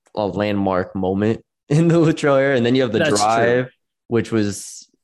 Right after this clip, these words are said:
Speaker 1: you know, a landmark moment as well. Um, yeah, there's, there's, there's interesting, there's interesting ones we could look at, but, um, yeah, you bring up a good point. I, <sighs>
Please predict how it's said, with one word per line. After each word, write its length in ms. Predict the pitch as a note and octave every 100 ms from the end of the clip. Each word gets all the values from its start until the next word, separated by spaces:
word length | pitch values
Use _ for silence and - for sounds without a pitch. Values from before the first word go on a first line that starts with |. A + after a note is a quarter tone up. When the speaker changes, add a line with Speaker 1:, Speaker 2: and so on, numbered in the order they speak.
| _ _ _ _ _
Speaker 1:
you 100 | A#2
know, 140 | A2 G#2
a 80 | G#2+
landmark 400 | G#2+ G#2+ G#2+ A2
moment 240 | A2 G#2
as 120 | G2+
well. 360 | G#2+ G#2+ G#2+ - - F2+ _ -
Um, 640 | A#2+ A#2 A#2 A2+ A2 A#2 - _ _ _ _
yeah, 160 | A#3+ F3
there's, 200 | F#3+ F#3
there's, 360 | G3 F#3 F3+
there's 420 | - F3+ D#3+ - -
interesting, 680 | B2+ A#2+ A#2 B2 A#2 A#2 _
there's 160 | - A#2+
interesting 320 | A2 - G#2+
ones 160 | G#2 F#2+
we 60 |
could 120 | G2 G2
look 100 | G2
at, 140 | F#2
but, 220 | G#2 - - - - - C3+
um, 640 | B2+ A#2+ A#2 A#2 B2 B2+ -
yeah, 120 | E3
you 120 | D#3+
bring 160 | E3+ E3+
up 100 | D3
a 20 |
good 160 | B2+ -
point. 340 | C3 B2 A#2+ - _ _
I, 280 | A2+ A#2+ A#2 - - _ _ _
<sighs> 0 | _